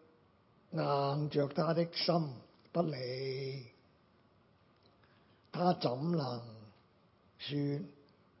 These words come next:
他心裏有神的愛呢？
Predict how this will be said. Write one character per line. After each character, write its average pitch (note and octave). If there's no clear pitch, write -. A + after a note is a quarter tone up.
他 D3+
心 D3+
裏 C3+
有 C3+
神 A#2
的 E3
愛 C3+
呢？ C#3